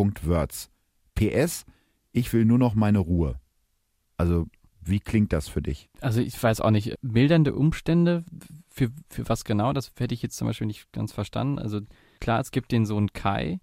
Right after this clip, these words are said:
Speaker 2: Wird damit gemeint, dass er sich dann noch später um ihn kümmern muss oder dass er als Vater irgendwie noch da sein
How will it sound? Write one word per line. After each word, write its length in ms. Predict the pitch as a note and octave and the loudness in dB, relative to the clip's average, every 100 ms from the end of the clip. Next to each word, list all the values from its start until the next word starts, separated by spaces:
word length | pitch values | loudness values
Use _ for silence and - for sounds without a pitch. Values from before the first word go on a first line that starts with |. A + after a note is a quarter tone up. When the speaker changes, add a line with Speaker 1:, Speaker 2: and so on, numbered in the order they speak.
| - | -12
Speaker 2:
Wird 360 | - B2 B2+ B2+ | -16 -10 -4 0
damit 220 | B2 A2+ | 0 0
gemeint, 320 | A2 G#2+ G#2+ | -2 0 0
dass 140 | A2 A2+ | -2 -2
er 80 | |
sich 160 | G#2 G2+ | -2 -2
dann 140 | A2 | -2
noch 100 | G#2 | -2
später 300 | - - A2+ | -4 -6 -4
um 80 | G#2+ | -2
ihn 120 | G2+ | -4
kümmern 320 | - C3+ D3+ C#3+ | -6 -4 -2 0
muss 260 | C#3+ - | -2 -2
oder 120 | G#2+ | -2
dass 140 | G2+ - | -2 -4
er 60 | |
als 120 | - - | -10 -6
Vater 440 | - A#2 C3+ A#2 | -2 0 0 -2
irgendwie 300 | A#2+ A#2 A#2 | -4 -4 -4
noch 140 | A2 | -6
da 340 | - G#2+ - - | -4 -4 -4 -8
sein 480 | B2 A2 A2+ A2+ | -8 -6 -6 -6